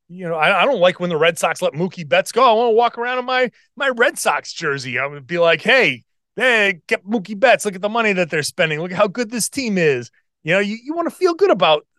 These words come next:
this is, you, you have that civic pride. The other reason, the more practical reason why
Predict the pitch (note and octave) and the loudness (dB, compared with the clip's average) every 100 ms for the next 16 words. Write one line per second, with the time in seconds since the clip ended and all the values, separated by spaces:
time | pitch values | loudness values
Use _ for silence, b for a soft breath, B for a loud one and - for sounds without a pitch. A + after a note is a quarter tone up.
0 | _ _ _ _ E3+ - A3 G3+ G#3+ G3 | _ _ _ _ -10 -10 -10 -10 -8 -4
1 | G#3 A3+ A3 - A#3+ A#3+ - A#3 C#3+ A2 | -2 -2 -2 -4 -8 -10 0 0 0 -4
2 | _ _ _ _ _ _ _ _ _ _ | _ _ _ _ _ _ _ _ _ _
3 | _ _ _ _ _ _ _ _ - D#4+ | _ _ _ _ _ _ _ _ 0 4
4 | F#4 C4 A3+ F3 F3+ F#3+ _ _ _ _ | 4 4 2 0 -2 -4 _ _ _ _
5 | _ - G#3+ C4 C4 C4 C#4+ C#4 C4+ G#3 | _ 0 4 4 4 0 0 -4 -4 -2
6 | E3 E3 D3+ C3+ C3+ D3 | -2 0 2 0 -2 -6